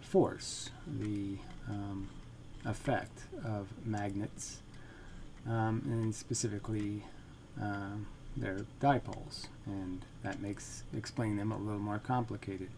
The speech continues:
So I would argue, though, that it's sort of missing a feature in the sense that you can't really illustrate, uh, what's going on with a magnet in, um, two colors,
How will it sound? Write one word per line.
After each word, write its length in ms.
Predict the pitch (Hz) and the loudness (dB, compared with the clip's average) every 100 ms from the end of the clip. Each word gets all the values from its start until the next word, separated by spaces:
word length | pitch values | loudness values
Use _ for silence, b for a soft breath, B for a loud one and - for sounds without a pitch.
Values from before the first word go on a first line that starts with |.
| B B B B B B - | B B B B B B 2
So 120 | 151 | 8
I 60 | |
would 100 | 160 | 12
argue, 280 | 151 143 120 | 12 12 12
though, 200 | 113 113 | 10 6
that 160 | 110 107 | 6 2
it's 200 | 120 - | -2 -6
sort 280 | - 151 131 | 4 8 8
of 100 | 113 | 10
missing 520 | 127 120 - - 110 - - - - | 8 8 2 0 -2 -4 -10 -12 -6
a 60 | 110 | -4
feature 600 | - 120 110 - 110 107 - | 2 4 4 2 2 2 -2
in 180 | 277 113 | 0 0
the 80 | |
sense 300 | 107 127 120 | 2 2 2
that 120 | 117 110 | 2 2
you 100 | 117 | 2
can't 280 | - 135 117 | 4 4 6
really 440 | 123 131 117 113 | 6 8 6 4
illustrate, 640 | 127 120 113 - 110 104 - - - - B B B B B - | 4 4 2 0 0 0 -2 -10 -12 -12 B B B B B -2
uh, 220 | 117 110 110 | 4 6 6
what's 300 | 113 107 - | 2 -2 0
going 320 | 123 113 113 | 2 4 6
on 340 | 120 113 110 107 | 6 6 4 2
with 160 | 120 117 | 0 0
a 60 | 107 | 4
magnet 580 | 120 120 113 110 - - - | 6 6 6 2 -2 -8 -2
in, 380 | 120 110 107 107 - - - | 2 4 4 0 -6 -10 -2
um, 360 | 113 107 104 104 - - - | 2 2 2 -2 -6 -14 -12
two 160 | - 120 | 2 4
colors, 640 | 107 113 - - 120 - | 4 0 -2 -6 -6 -6